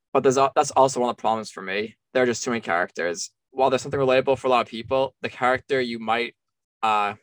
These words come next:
you might like is only on screen for about ten minutes total. But in that short time with these characters, you really do start caring for some of them, which is an accomplishment on, on its own. So yeah, this is a, this film's an easy watch,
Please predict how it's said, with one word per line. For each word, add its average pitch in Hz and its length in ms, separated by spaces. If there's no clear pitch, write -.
you 131 100
might 127 120
like 131 320
is 123 160
only 127 140
on 117 100
screen 123 300
for 123 80
about 104 180
ten 120 240
minutes 107 220
total. 98 420
But 135 100
in 156 80
that 151 140
short 151 180
time 135 320
with 123 140
these 127 160
characters, 113 680
you 139 80
really 135 140
do 127 160
start 123 240
caring 110 300
for 104 300
some 101 180
of 98 80
them, 101 280
which - 120
is 120 60
an 117 60
accomplishment 113 540
on, 113 200
on 113 160
its 101 140
own. 104 280
So 147 120
yeah, 127 40
this 139 160
is 202 140
a, - 40
this 156 140
film's 175 220
an 131 100
easy 127 240
watch, 107 480